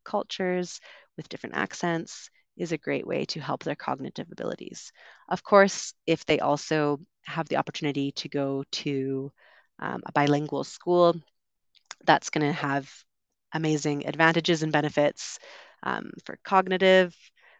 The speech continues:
um, abilities, you know, better working memory capacity as well, and all sorts of other benefits.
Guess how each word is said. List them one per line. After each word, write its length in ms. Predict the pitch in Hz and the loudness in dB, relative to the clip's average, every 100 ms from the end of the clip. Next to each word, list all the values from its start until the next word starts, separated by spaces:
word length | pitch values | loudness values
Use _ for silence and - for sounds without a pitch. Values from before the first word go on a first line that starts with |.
| _ | _
um, 260 | - 165 160 | -2 0 2
abilities, 960 | 156 170 170 165 165 160 151 - - - _ _ _ _ - | 4 6 6 6 2 0 -2 -8 -10 -12 _ _ _ _ -10
you 120 | 160 | -8
know, 280 | - - - _ _ _ _ - - | -6 -8 -12 _ _ _ _ -16 -2
better 240 | - 165 160 | 2 4 4
working 440 | 151 160 - 160 | 2 -2 -2 -2
memory 420 | 156 151 151 151 | 0 0 0 0
capacity 580 | 147 - 147 156 - 151 | -4 -8 -6 -4 -2 0
as 120 | 147 | 0
well, 260 | 147 147 143 | 2 4 4
and 120 | 143 | 2
all 140 | - 175 | -2 -4
sorts 400 | - 156 - - | -4 -10 -8 -6
of 200 | 143 135 - _ _ _ _ _ _ _ _ - - | -8 -8 -18 _ _ _ _ _ _ _ _ -20 -10
other 200 | 160 151 | -6 -4
benefits. 680 | - - - - - - | -4 -6 -10 -16 -18 -18